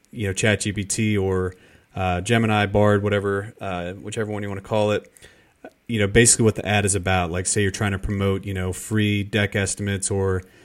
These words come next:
you know, a, a new gate when they install a new fence, or, you know, new fences starting at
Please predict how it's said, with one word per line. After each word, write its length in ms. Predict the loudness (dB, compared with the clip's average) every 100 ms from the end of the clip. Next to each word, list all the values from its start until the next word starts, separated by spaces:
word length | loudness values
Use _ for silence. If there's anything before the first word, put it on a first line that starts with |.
| _
you 100 | -4
know, 200 | 0 2
a, 200 | 2 -2 -6 -6
a 60 | -2
new 180 | 0
gate 320 | 0 2 2 0
when 140 | -2
they 100 | -2
install 320 | -2 -2 -2
a 20 |
new 140 | -2 -4
fence, 580 | -2 -2 -2 -2 -2 -4 _ _ -2
or, 260 | 2 2
you 120 | 2 0
know, 80 |
new 220 | 0 0 0
fences 420 | 0 0 0 0
starting 380 | 0 0 0 0
at 280 | 0 -2